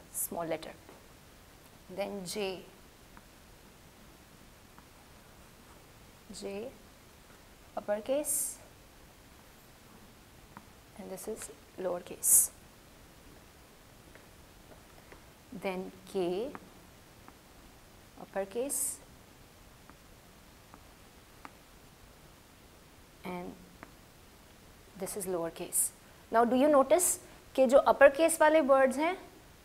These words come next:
वो ये पूरी three lines cover कर रहे हैं, लेकिन lower case का नाम हम क्यों दे रहे हैं? Because वो सिर्फ इस line में ज़्यादा जा रहे हैं, यानी उसी सिर्फ एक दो हैं जिनकी आप lines देख रहे हो थोड़ी ऊपर तक जा रही, but mostly they are lower case, यानी that means small letters। ये आप, आप इनको एपि-, मैंने आपसे कहा capital letters भी कह सकते हैं और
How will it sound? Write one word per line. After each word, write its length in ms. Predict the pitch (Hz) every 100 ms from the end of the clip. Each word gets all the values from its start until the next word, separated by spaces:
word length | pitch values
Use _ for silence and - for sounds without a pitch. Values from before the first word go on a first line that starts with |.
| -
वो 160 | 240
ये 120 | 269 277
पूरी 240 | 277 294
three 200 | 294 277
lines 320 | 262 220 214
cover 220 | 214 190
कर 160 | 190 185
रहे 140 | 190
हैं, 120 | - - - - - -
लेकिन 340 | 233 254 269 254
lower 280 | 247 247
case 280 | 247 285 285
का 120 | - 302
नाम 260 | 254 262
हम 100 | 277
क्यों 200 | 254 262
दे 120 | 285 269
रहे 100 | 320
हैं? 80 |
Because 260 | 294 277 262
वो 100 | 262
सिर्फ 280 | 262 311 269
इस 140 | 262
line 180 | 254 220
में 80 | 226
ज़्यादा 240 | 214 202 196
जा 200 | 175 156
रहे 120 | 156
हैं, 100 | 180 - - - -
यानी 140 | 214 233
उसी 180 | 247 294
सिर्फ 240 | 320 311
एक 180 | 247 233
दो 100 | 262
हैं 100 | 254
जिनकी 220 | 240 226 233
आप 120 | 220
lines 280 | 214 214 214
देख 160 | 214
रहे 100 | 226
हो 60 | 220
थोड़ी 140 | 220
ऊपर 180 | 190 202
तक 140 | 214
जा 160 | 190 185
रही, 100 | 220
but 120 | 220 214
mostly 220 | 214 262 233
they 60 | 220
are 40 | 220 208 208
lower 300 | 202 208 214 -
case, 160 | 185
यानी 160 | 196 220
that 220 | 202 196
means 200 | 233 247 -
small 340 | 233 262 233
letters। 320 | 180 - - - - - - 214
ये 120 | 240
आप, 360 | 196 - - -
आप 180 | 220 247
इनको 240 | 240 254
एपि-, 300 | - 214 202
मैंने 140 | 226 226
आपसे 240 | 226 247
कहा 80 | 240
capital 340 | 220 208 254
letters 240 | 269 269 226
भी 100 | 262
कह 120 | 240
सकते 240 | 240 247
हैं 80 | 247
और 180 | 269